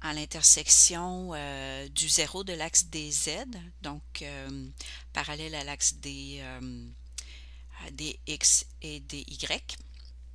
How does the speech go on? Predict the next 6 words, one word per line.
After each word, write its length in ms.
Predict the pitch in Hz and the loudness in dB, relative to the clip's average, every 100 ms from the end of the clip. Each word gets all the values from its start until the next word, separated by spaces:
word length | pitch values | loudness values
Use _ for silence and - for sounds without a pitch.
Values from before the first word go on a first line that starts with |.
| - - - - - - - - - - - - - - | -16 -16 -16 -16 -16 -16 -16 -14 -14 -14 -14 -14 -6 2
Vous 100 | 165 | 4
avez 200 | 160 160 | 4 0
vu 160 | 170 | -4
que 120 | - | -4
lorsqu'on 440 | 170 175 - 156 147 - | -2 0 0 -2 -6 -6
crée 420 | - 175 170 | -4 -2 -2